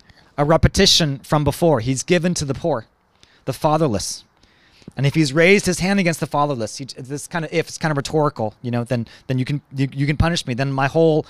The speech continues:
defense falls apart. And then in twenty-four through twenty-eight, he talks about wealth. He talks about making gold his trust, that he does, he, he has not put his trust in gold. And then twenty-nine through thirty-seven, this longer section,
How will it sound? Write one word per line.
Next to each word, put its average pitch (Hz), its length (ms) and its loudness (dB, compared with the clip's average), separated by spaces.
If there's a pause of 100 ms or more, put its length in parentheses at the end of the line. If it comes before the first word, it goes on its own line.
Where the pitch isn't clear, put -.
(140)
defense 156 460 0
falls 143 500 0
apart. 131 400 -2 (1000)
And 143 120 2
then 156 80 4
in 160 80 2
twenty-four 175 540 2
through 165 140 -6
twenty-eight, 165 380 0
he - 60 -6
talks 147 180 -4
about 156 180 2
wealth. 190 360 0 (400)
He - 100 -14
talks 151 240 -6
about 151 180 -4
making 151 680 -2
gold 151 440 4
his 123 140 -6
trust, - 480 -6 (1000)
that 123 140 0
he 156 100 2
does, 147 380 0
he, 160 360 -2
he 165 220 -6
has 165 400 -2
not 123 380 -2 (420)
put 143 120 2
his 135 140 0
trust - 340 -4
in 110 100 -6
gold. 110 220 -6 (1300)
And 127 140 -2
then 143 120 0
twenty-nine 175 580 2
through 143 140 -8
thirty-seven, 151 500 0
this 117 160 -6
longer 147 420 0
section, 117 560 -2